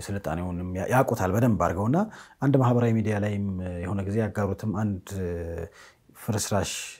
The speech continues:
እ፣ የተወሰነ የተጎዳ መስጊድና የሆነ ግቢ የሚያሳይ ነገር አይቻለሁና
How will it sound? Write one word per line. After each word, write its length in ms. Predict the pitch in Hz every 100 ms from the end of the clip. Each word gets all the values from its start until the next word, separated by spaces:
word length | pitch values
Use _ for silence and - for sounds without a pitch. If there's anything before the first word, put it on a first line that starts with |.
| -
እ፣ 120 | 85 85 80 80
የተወሰነ 400 | - - 117 95
የተጎዳ 400 | 87 87 87 80 87 80 - - - _ _ - 87
መስጊድና 460 | 95 - 101 92
የሆነ 220 | 117 113 92
ግቢ 200 | 92 90
የሚያሳይ 420 | 104 95 87 90
ነገር 220 | 92 98 120
አይቻለሁና 520 | - - 82 104